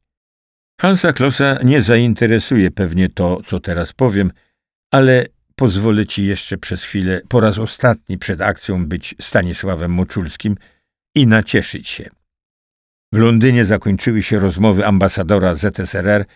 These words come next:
Majskiego z premierem Sikorskim. Nawiązaliśmy stosunki dyplomatyczne, powstanie u nas polska armia, a Sikorski odwiedzi Stalina. Pamięta pan o swojej obietnicy? Tak, powiedział Jakubowski.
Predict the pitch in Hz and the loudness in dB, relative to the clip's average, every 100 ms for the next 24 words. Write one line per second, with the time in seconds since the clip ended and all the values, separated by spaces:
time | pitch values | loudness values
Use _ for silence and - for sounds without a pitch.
0 | _ _ - 98 90 - 131 123 101 - | _ _ -4 0 0 -2 -2 0 -2 -6
1 | - 101 107 98 98 92 - 104 - 113 | -4 0 2 2 0 -2 -4 -2 0 -2
2 | - - 76 _ _ _ - 110 95 101 | -4 -14 -18 _ _ _ -4 0 2 2
3 | 95 110 104 - 113 - 110 - 127 95 | 2 0 -2 -2 -6 -4 -6 0 0 0
4 | 98 87 - 101 92 90 104 - 123 123 | -4 -6 -4 0 0 -2 -6 -4 -2 -2
5 | - - _ - 123 - - 127 123 120 | -8 -20 _ 0 0 0 0 2 2 0
6 | 110 104 - 104 - 110 104 95 76 69 | 0 -2 -4 -4 -4 -2 0 -2 -4 -14
7 | _ _ _ _ 117 110 110 - 113 135 | _ _ _ _ 0 2 0 -4 -2 0
8 | 135 - 143 - 104 82 101 90 107 - | -2 -2 -2 0 0 0 -2 -2 -6 -6
9 | 127 90 73 - - _ _ _ _ _ | -6 -6 -8 -14 -20 _ _ _ _ _
10 | _ - 123 127 127 107 90 90 82 87 | _ -2 2 4 2 0 -2 -2 -4 -6
11 | - 90 90 92 87 90 - 87 - 123 | -6 -2 2 2 0 -2 -4 -8 -4 -4
12 | - _ _ _ _ _ _ _ - 80 | -4 _ _ _ _ _ _ _ -12 -12
13 | - - _ _ _ _ _ - 78 80 | -12 -20 _ _ _ _ _ -12 -10 -10
14 | 78 76 73 - 80 78 - - | -10 -10 -12 -12 -12 -12 -14 -16